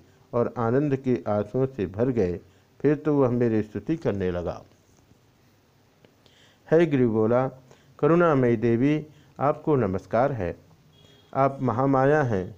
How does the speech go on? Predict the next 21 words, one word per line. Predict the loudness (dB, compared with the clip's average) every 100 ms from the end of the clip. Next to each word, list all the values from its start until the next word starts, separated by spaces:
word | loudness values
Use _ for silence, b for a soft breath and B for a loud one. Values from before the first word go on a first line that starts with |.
| -8
सृष्टि | -6 -4 -4 -6
स्थिति | -4 -4 -2
और | 0 0
संहार | 0 -2 -2 0 0
करना | -2 -4 -2 -4 -4
आपका | -6 -4 -4 -4
स्वाभाविक | -2 -4 -2 -4 -4 -6
गुण | -6 -6
है। | -6 -10 -14 b b b b -6
भक्तों | -4 -2 -2 -2
पर | 0 -2
कृपा | -2 -2 -2
करने | 0 -2 0 0
में | 2 0 0 B B B
आप | -4 -2
बड़ी | 0 0 0
कुशल | -2 -4 -2 -2
हैं। | -4 -6 -8 _ _ _ -6
मनोरथ | -2 2 2 0
पूर्ण | -2 -4 -2 0
करना | 2 2 2 0 -2 -8